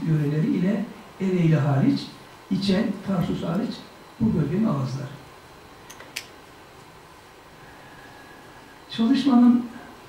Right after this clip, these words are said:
Konya'nın üç merkez ilçeye ayrılmadan önce yapıldığı unutulmamalıdır.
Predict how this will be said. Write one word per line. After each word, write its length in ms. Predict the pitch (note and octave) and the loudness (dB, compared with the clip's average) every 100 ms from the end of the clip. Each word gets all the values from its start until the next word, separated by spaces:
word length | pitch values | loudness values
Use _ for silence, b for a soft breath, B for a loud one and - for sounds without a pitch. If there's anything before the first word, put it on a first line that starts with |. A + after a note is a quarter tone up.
| - - - - - - - | -20 -20 -20 -20 -20 -8 -2
Konya'nın 420 | B3 B3+ A3 G3 | 0 4 6 6
üç 200 | - - | 2 2
merkez 400 | G#3 G3 A3 G#3+ | 2 2 2 2
ilçeye 380 | G3+ F#3 G#3 G3+ | 2 2 2 2
ayrılmadan 500 | F#3+ F#3+ F#3+ G3 G3 | 2 2 4 4 4
önce 280 | E3+ D#3 | 4 4
yapıldığı 400 | E3 - E3 F3+ | 2 2 2 2
unutulmamalıdır. 880 | G3+ G3+ G3 F#3 D3+ C3 A2+ - - | 2 2 2 4 2 2 0 -6 -10